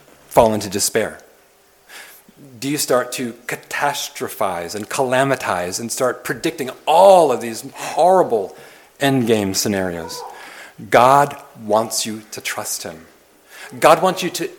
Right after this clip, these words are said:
not just trust him, he wants you to expect God's success. He wants you to take all this bad news, this piling up of the, the odds against you, and he wants you to expect that even with all that, he's going to succeed.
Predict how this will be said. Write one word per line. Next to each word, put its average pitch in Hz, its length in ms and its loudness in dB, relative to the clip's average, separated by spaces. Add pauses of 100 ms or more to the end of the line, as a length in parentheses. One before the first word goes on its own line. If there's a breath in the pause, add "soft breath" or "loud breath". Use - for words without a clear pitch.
not 170 200 -2
just - 160 -2
trust 175 220 2
him, 147 80 -6
he 151 100 -4
wants 180 220 -2
you 156 60 -2
to - 180 -8
expect - 680 0
God's 120 300 4
success. - 840 -4 (680)
He 190 120 2
wants 226 180 6
you - 80 -10
to - 60 -10
take 220 180 2
all 208 120 6
this 202 160 -2
bad 175 340 6
news, 165 260 -2
this 156 220 -4
piling 202 520 0
up - 320 -2 (280 loud breath)
of 160 240 0
the, 151 220 0
the 139 120 -2
odds 160 440 6
against 147 420 -2
you, 107 120 -8 (180 loud breath)
and 135 80 -4
he 147 60 0
wants 156 220 -2
you 139 120 -6
to 113 180 -14
expect - 520 -4
that 120 200 -8
even 160 240 -6
with 165 140 -6
all 160 160 2
that, - 280 -4
he's 131 200 -8
going 127 180 -4
to - 80 -8
succeed. 180 460 -8